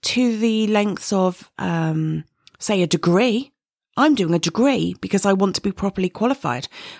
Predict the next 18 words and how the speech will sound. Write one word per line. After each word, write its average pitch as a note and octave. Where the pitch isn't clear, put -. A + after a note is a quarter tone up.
I G#3+
want F#3+
to -
be F#3+
able F3
to -
properly F#3+
advise G3
people D3+
in E3
nutrition. -
I've F#3
got -
some E3
other D#3+
smaller E3+
qualifications, F3+
but -